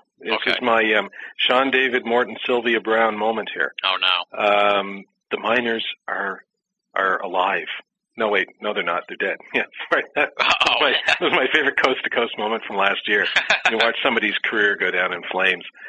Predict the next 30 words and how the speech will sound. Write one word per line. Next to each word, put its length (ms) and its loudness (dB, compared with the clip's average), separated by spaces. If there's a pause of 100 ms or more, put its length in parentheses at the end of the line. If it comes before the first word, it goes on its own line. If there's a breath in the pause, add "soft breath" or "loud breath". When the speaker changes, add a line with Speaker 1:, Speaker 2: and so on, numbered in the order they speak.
(260 loud breath)
Speaker 1:
um, 400 2
in, 260 -2
in 280 -2
sort 100 -2
of 80 -4
a 60 -6
twenty-minute 600 -4
i-, 400 -8
period 260 -4
of 140 -18
time. 220 -6 (640 loud breath)
Um, 580 2 (680)
I, 300 4
I 180 4
think 200 0
the 60 -2
Tigers 440 2
are 60 -8
going 180 -2
to 60 -8
the 80 -8
World 280 -4
Series, 300 -4 (340)
uh, 600 -2
and 160 -4
I 60 -2
think 160 -12
they're 100 -8
gonna 220 -8
win. 140 -8